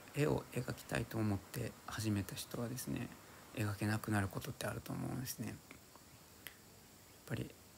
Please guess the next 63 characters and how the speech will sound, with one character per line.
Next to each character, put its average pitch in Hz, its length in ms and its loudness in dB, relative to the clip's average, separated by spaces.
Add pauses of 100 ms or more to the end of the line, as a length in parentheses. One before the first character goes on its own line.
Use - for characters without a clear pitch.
(100)
や 123 100 2
り 135 80 4
た 151 160 4
い 139 80 6
こ 139 140 -2
と 131 320 4
で 113 100 -4
す - 100 -4
か 123 120 -4
ら 113 80 -2
ね、 127 140 4
自 113 200 0
分 131 120 6
が 131 60 6
や 135 80 4
り 139 60 0
た 147 160 0
い 139 60 2
こ 139 120 -2
と 135 120 0
っ - 20 4
て 127 200 -2
い - 20 2
う 120 120 2
の 127 80 0
は 113 200 0
芸 110 180 2
術 107 160 0
に 110 80 6
お 104 40 6
い 98 40 2
て - 100 -4
は 90 60 -2
否 - 100 -2
定 - 160 -2
さ 117 160 0
れ 123 120 2
る 139 100 0
ん 131 60 0
で 123 80 -2
す - 120 -6
ね。 131 200 2 (960)
そ 127 160 0
れ 127 80 4
が 120 100 4
正 113 320 2
し 127 100 -2
い 113 40 2
道 123 320 0
な 123 60 2
ん 117 120 -2
で 120 60 -2
す。 - 160 -8 (680)
あ 113 160 0
の、 110 140 -2 (1120)
描 120 200 4
け - 120 4
な 107 140 8
く - 140 -2
な 98 100 2
る 123 140 -2
こ 127 80 -2
と、 - 120 -8